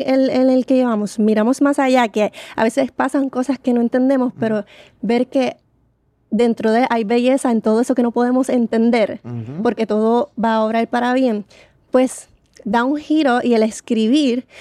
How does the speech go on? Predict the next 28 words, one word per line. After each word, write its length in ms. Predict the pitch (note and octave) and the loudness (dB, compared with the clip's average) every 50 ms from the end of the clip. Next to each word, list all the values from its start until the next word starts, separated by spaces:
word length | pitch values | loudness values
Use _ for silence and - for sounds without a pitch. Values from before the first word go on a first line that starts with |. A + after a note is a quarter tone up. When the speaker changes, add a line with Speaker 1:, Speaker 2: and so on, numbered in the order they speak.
| - - _ _ | -20 -20 _ _
Speaker 1:
no 260 | - A#3+ B3+ C4 C4 C4+ | 0 2 4 4 4 4
va 160 | C4+ C#4 C#4+ | 2 2 2
enfocado 580 | D4 C#4+ - D4+ D4 E4+ E4+ E4+ D4+ C4+ - | 0 0 -2 -2 0 2 2 2 2 2 0
en 200 | - - A#3+ A#3 | 0 0 0 0
la 100 | A3 A3 | 0 -2
situación, 600 | - - G#3+ - G#3+ G3+ F#3+ - A3 G#3+ G#3+ G#3 - _ - A3 | -2 -2 -2 -2 -2 -2 -2 -2 -2 -2 -2 -4 -8 _ -4 -2
va 80 | A3 | 0
enfocado 540 | A#3+ A#3 - C4 - C#4 C#4 C#4+ C#4 C4+ C4 - | 0 0 0 0 0 0 0 0 0 -2 -4 -4
en 100 | A#3 A3 | -4 -4
la 60 | G#3+ | -4
esperanza, 500 | G#3+ - - G#3+ G#3+ A3 B3 A#3 - A3+ | -4 -4 -4 -4 -2 -2 -2 -2 -2 -2
va 60 | A3+ | -2
enfocado 460 | A3+ A3+ - A#3+ A3 - B3 C4 B3+ | -4 -4 -4 -6 -4 -2 -2 -2 -2
en 140 | A#3+ A3 G#3+ | -2 -2 -2
la 120 | G#3 G3+ - | -4 -4 -2
paz. 320 | - A3 C4 A#3+ - - - - - - - | -2 -4 -4 -4 -8 -14 -20 -20 -20 -20 -12
So, 300 | - - A#3 A#3 A#3 - _ _ _ _ | -6 -4 -4 -4 -4 -6 _ _ _ _
quizás 420 | - - B3 A#3 A#3 A#3 B3+ - - | -6 -2 -2 0 0 0 -2 -2 -2
eso 280 | - C#4+ C#4 - D4 C#4+ | -2 -2 0 0 -2 -4
sí, 320 | - - C#4+ C#4 C#4+ C4 _ - - - | -2 0 0 0 0 0 _ -6 -4 -2
em, 840 | A#3+ B3+ B3+ B3 B3 A#3+ A#3+ A#3 A3+ G#3+ G#3 G3+ F#3+ C#4 A3+ G#3 - _ _ _ - - - - - _ _ _ _ - | 0 0 2 2 2 2 2 2 2 0 0 -2 -2 -4 -6 -10 -12 _ _ _ -20 -20 -20 -20 -20 _ _ _ _ -2
ye-, 420 | G3 A3+ B3+ C4 C4 - A#3 A#3 | 2 2 4 4 4 2 2 2
el, 140 | A#3 G#3+ - | 0 0 0
el 420 | - A#3+ A#3+ A#3 A#3 A#3 A3+ A3+ - | 2 2 2 4 4 2 2 2 2
haber 220 | A3 A3+ A3 A3 | 0 0 0 0
experimentado 800 | A#3 A#3 - - C#4+ C4 C#4 C4+ C4 C4 - C4+ C4 B3+ B3+ B3+ - - | -2 -4 -4 -2 0 2 2 2 2 2 2 0 0 2 0 -2 -4 -6
esa 460 | - - A#3+ B3 - - B3+ B3+ B3+ B3 | -4 -2 -2 -2 0 0 0 0 0 -2
situación 540 | - B3+ A#3+ B3 B3+ - C#4+ C#4+ C4+ C4 | -2 -4 -4 -4 -2 0 0 0 0 0